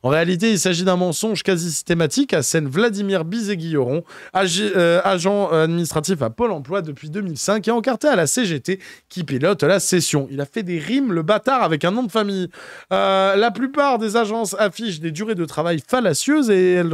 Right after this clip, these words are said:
elles cherchent avant tout à récupérer des C V pour se constituer un vivier de candidats. Avec le temps, Vladimir est devenu un expert en offres bidons qu'il débusque à, d'un coup d'œil.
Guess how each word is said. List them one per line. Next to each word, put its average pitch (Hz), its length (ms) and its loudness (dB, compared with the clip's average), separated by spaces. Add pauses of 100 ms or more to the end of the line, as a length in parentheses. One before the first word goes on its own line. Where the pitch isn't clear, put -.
(140)
elles 160 200 4
cherchent - 340 -2
avant 196 240 2
tout 214 160 0 (320)
à 220 80 0
récupérer 247 440 0
des 196 120 0
C 143 140 -2
V 151 120 0
pour 156 160 -8
se 123 100 -8
constituer 143 440 -6
un 147 100 0
vivier 123 400 -6
de 147 120 -4
candidats. 147 560 -4 (280)
Avec 120 240 -4
le 135 80 0
temps, 139 120 -4
Vladimir 139 440 0
est 143 60 2
devenu 143 240 0
un 143 100 2
expert 143 340 0
en 240 120 2
offres 151 260 2
bidons 190 480 0
qu'il 190 220 -6
débusque 165 400 0
à, 131 180 4
d'un 214 220 2
coup 160 160 -4
d'œil. 139 240 2